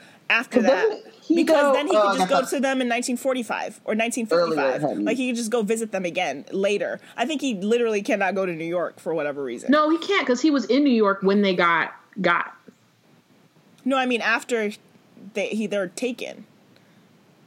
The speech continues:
Speaker 1: After they
Speaker 3: No, I
Speaker 1: get
Speaker 3: think he
Speaker 1: taken.
Speaker 3: can go, I'm pretty sure they said specifically, because it was like they, they ended up back in their, in,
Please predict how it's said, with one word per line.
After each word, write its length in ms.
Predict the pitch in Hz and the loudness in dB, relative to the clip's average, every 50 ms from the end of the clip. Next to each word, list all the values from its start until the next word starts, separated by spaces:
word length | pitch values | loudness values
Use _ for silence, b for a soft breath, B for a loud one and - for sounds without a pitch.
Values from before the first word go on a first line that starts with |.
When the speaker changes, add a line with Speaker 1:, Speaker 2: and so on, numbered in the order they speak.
| _ _ _ _ _ _ _ - | _ _ _ _ _ _ _ -2
Speaker 1:
After 260 | 208 226 254 349 294 | -2 -2 -2 2 2
they 60 | 247 254 | 4 4
Speaker 3:
No, 40 | 262 | 4
I 40 | 269 | 4
Speaker 1:
get 80 | 240 226 | 2 2
Speaker 3:
think 120 | 214 - | 0 0
he 80 | - 254 | 0 -2
Speaker 1:
taken. 220 | 277 - 440 403 | 0 2 2 4
Speaker 3:
can 80 | 392 370 | 4 4
go, 40 | 370 | 4
I'm 180 | - 262 311 302 | 4 2 2 4
pretty 160 | - 359 392 | 4 4 4
sure 160 | 392 415 381 311 | 4 4 2 2
they 120 | 320 294 | 2 2
said 200 | 285 302 262 247 | 2 2 0 0
specifically, 720 | - - 214 - - - 240 226 226 - - 185 175 170 | 0 0 -2 0 2 0 2 2 2 0 2 2 2 2
because 300 | 165 180 202 226 214 185 | 2 2 2 2 2 2
it 180 | 185 196 196 208 | 2 2 4 4
was 120 | 214 208 196 | 4 4 2
like 220 | 214 208 202 180 | 2 2 2 4
they, 180 | 185 202 190 180 | 2 2 2 0
they 260 | 156 180 208 202 180 | 0 2 2 2 4
ended 200 | 208 220 214 208 | 4 4 4 4
up 160 | 214 190 180 | 2 2 2
back 200 | 185 190 190 190 | 2 2 2 2
in 100 | 208 196 | 2 2
their, 200 | 190 185 180 170 - | 2 2 2 0 0
in, 320 | 165 196 202 190 180 180 | 0 2 2 2 2 0